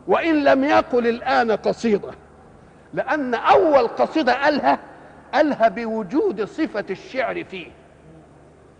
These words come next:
قبل ما يقول شعر كان إيه؟ قبل أن يخلق كان خالقا، وقبل أن يقدر كان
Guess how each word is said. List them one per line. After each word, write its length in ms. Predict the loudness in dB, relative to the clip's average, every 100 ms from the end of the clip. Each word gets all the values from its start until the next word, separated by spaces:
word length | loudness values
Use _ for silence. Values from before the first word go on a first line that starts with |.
| -20 -4 0
قبل 360 | 0 0 -4
ما 100 | -2
يقول 340 | -4 -2 -4 -2
شعر 380 | -2 -2 -2 -2
كان 260 | -2 -2
إيه؟ 320 | -2 0 0 -2 -12 -20 -20 -20 -20 -20 -20 -6
قبل 300 | 0 0 0
أن 260 | -2 -2 0
يخلق 560 | 0 0 -2 -4 -4 -6
كان 400 | -2 -2 -2 -4
خالقا، 680 | -4 -2 -2 2 2 2 -4 -14 -12 -8
وقبل 420 | -4 -4 -2 0
أن 240 | 2 2
يقدر 520 | 4 2 0 -2 -2 -2
كان 440 | 2 2 4